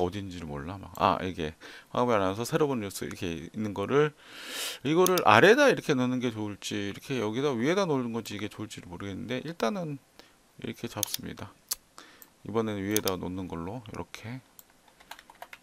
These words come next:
자, 그러면은 지금 분위기가,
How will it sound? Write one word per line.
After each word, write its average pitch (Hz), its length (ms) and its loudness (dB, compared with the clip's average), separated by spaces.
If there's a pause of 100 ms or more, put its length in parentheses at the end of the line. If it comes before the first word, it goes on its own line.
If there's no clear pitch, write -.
(720)
자, 50 300 2 (2250)
그러면은 127 500 -2
지금 143 240 -2
분위기가, 147 720 2